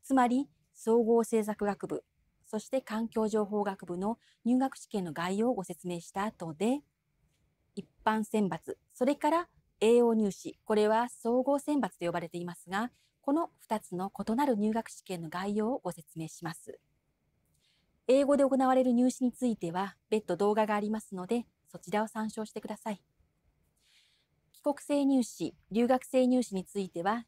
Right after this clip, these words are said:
資料がオンラインオープンキャンパスのウェブサイトにあるので参照してください。この動画では触れません。まずは、慶應義塾大学の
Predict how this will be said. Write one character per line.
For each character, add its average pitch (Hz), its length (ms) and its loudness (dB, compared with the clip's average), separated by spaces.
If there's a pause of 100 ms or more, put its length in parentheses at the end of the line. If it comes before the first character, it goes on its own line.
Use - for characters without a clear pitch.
資 - 200 -8
料 214 220 4
が 175 220 -2
オ 202 120 0
ン 233 80 2
ラ 247 120 2
イ 240 60 2
ン 233 80 -2
オ 233 140 -2
ー - 40 -10
プ 247 100 -4
ン 233 80 -2
キ 240 100 -6
ャ 226 40 -2
ン 214 80 -4
パ 190 80 -8
ス - 100 -14
の 170 80 -6
ウ 170 40 -2
ェ 190 100 0
ブ 233 80 0
サ 302 160 0
イ 285 80 0
ト 240 100 -4
に 214 120 -2
あ 190 80 -4
る 196 80 -6
の 185 120 -8
で 247 240 -2
参 165 220 -12
照 170 180 -12
し - 60 -18
て 170 100 -16
く - 80 -20
だ 165 100 -14
さ - 180 0
い。 - 60 -6 (720)
こ 214 120 -2
の 233 100 0
動 254 140 2
画 254 100 0
で 302 100 -2
は 247 120 0
触 - 120 -14
れ 156 80 -4
ま 156 120 -10
せ - 160 -6
ん。 - 60 -8 (4000)
ま 285 160 2
ず 302 120 0
は、 190 200 4 (300)
慶 247 180 6
應 247 100 6
義 233 120 0
塾 254 180 0
大 233 200 4
学 180 260 -4
の 202 280 2